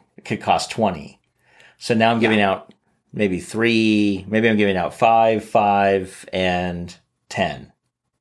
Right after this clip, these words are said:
Speaker 2: Mm-hmm.
Speaker 1: You
Speaker 2: Something
Speaker 1: know,
Speaker 2: like that.
Speaker 1: something like that. So you're scaling to show that they're getting more and more experience as
Speaker 2: Yes.
Speaker 1: they're doing harder and harder things.
Speaker 2: Because in Vampire and in that system,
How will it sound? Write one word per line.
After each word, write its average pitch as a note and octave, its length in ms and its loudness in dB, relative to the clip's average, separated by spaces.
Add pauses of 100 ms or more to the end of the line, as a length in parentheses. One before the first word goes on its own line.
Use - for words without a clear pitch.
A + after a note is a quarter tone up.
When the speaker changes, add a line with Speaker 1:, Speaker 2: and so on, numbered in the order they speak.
(220)
Speaker 2:
Mm-hmm. C#3 380 0
Speaker 1:
You A2+ 100 -2
Speaker 2:
Something F#2+ 300 2
Speaker 1:
know, A#2 40 0
Speaker 2:
like G2+ 140 -2
that. - 80 -6
Speaker 1:
something B2 300 2
like G2 200 0
that. E2+ 200 -2
So B2+ 100 -4
you're A2+ 100 0
scaling A#2+ 800 2
to G#2+ 220 2
show G#2+ 220 2
that G2 180 -2
they're G#2 140 0
getting F#2+ 560 -6 (360)
more G#2 280 0
and G2+ 100 0
more F#2 140 0
experience G2 420 -2
as F#2+ 120 0
Speaker 2:
Yes. - 0 - (100)
Speaker 1:
they're G2+ 80 2
doing F#2+ 100 0
harder G#2 320 0
and G2+ 100 -4
harder F#2 280 -4
things. - 560 -12
Speaker 2:
Because C3+ 580 0
in B2+ 260 4
Vampire A2+ 720 0
and A2+ 180 0
in G#2+ 100 2
that - 180 -2
system, - 480 -4